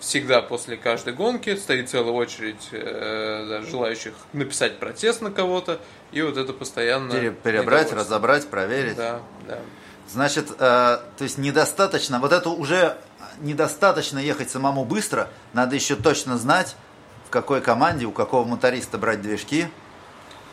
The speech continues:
Speaker 1: В принципе, я тебе скажу, всё, что я понял за свою карьеру, что в автоспорте недостаточно быть быстрым. В автоспорте требуется, неважно, о каком уровне мы говорим, гораздо больше, чем просто быть быстрым пилотом.
Speaker 2: Это обидно?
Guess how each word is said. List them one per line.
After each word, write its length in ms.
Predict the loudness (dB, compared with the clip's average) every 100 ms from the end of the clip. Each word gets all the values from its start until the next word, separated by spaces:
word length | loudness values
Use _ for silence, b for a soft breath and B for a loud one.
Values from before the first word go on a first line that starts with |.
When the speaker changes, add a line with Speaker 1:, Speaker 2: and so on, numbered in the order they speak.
| -20 -20 -20 -18 -16 -18 -8
Speaker 1:
В 40 |
принципе, 340 | -2 -2 -2 -8
я 40 |
тебе 100 | -12
скажу, 300 | -6 -6 -6
всё, 200 | -6 -6
что 140 | -2 -2
я 60 |
понял 300 | -2 -4 -4
за 60 | -4
свою 160 | -6 -4
карьеру, 420 | -2 0 -2 -4
что 160 | -6 -4
в 80 | -4
автоспорте 720 | -4 -10 -6 -4 -2 -4 -6
недостаточно 720 | -6 -2 -2 0 -2 -4 -12
быть 160 | -10 -10
быстрым. 380 | -10 -12 -8 -8
В 40 |
автоспорте 500 | -8 -10 -6 -6 -6 -6
требуется, 480 | -4 -4 -8 -8 -12 B B B -6
неважно, 400 | 2 4 2 -2
о 20 |
каком 280 | -10 -10 -6
уровне 280 | -6 -6 -8
мы 100 | -8
говорим, 420 | -4 -2 -2 -2
гораздо 380 | 0 0 -2 -8
больше, 400 | -4 -4 -4 -8
чем 160 | -12
просто 300 | -8 -8 -8
быть 160 | -12 -14
быстрым 380 | -14 -14 -14 -10
пилотом. 300 | -8 -4 -2
Speaker 2:
Это 140 | 4 4
обидно? 380 | 4 -2 -4